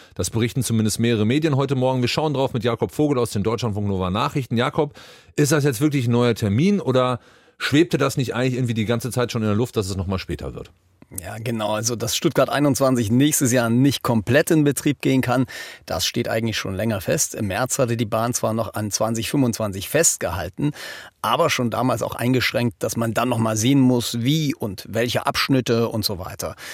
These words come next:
Speaker 2: Der S W R, der hatte auch schon berichtet, dass eine komplette Eröffnung des Knotenpunkts nur mit einem Fahrplanwechsel gehen würde. Und das hieße also zwanzig sechsundzwanzig. Und was jetzt quasi neu ist,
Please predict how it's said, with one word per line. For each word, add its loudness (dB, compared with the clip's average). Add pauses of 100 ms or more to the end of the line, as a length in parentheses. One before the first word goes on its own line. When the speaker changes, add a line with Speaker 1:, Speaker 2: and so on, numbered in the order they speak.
(280)
Speaker 2:
Der -4
S 2
W 4
R, 2
der 2
hatte 0
auch 2
schon 0
berichtet, 0
dass -2
eine 0
komplette 0
Eröffnung 2
des -2
Knotenpunkts 0
nur 4
mit 2
einem -2
Fahrplanwechsel -2
gehen -8
würde. 0 (380)
Und -8
das 2
hieße 0
also -4
zwanzig -2
sechsundzwanzig. -2
Und -10
was -4
jetzt 2
quasi 0
neu 2
ist, 0